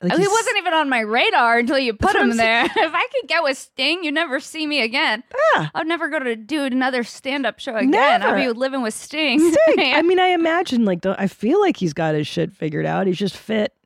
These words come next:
Speaker 1: Maybe that's all it is.
Speaker 2: He's fit and he has the voice of an angel.
Speaker 1: Voice of an angel.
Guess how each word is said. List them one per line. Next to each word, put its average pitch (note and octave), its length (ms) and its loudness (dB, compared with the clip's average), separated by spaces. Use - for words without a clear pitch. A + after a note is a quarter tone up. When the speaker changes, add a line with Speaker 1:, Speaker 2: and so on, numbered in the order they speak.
Speaker 1:
Maybe E3 180 -2
that's E3+ 240 -4
all E3 180 -2
it D#3+ 100 -4
is. F#3+ 420 -2
Speaker 2:
He's G#3+ 180 -20
fit - 300 -20
and F#3+ 80 -20
he F#3+ 60 -18
has F#3 120 -20
the F#3 80 -20
voice F3+ 360 -18
of F#3+ 100 -20
an E3 100 -16
angel. F3 420 -12
Speaker 1:
Voice F3 400 -2
of G#3+ 120 -4
an A3+ 200 0
angel. B3 720 0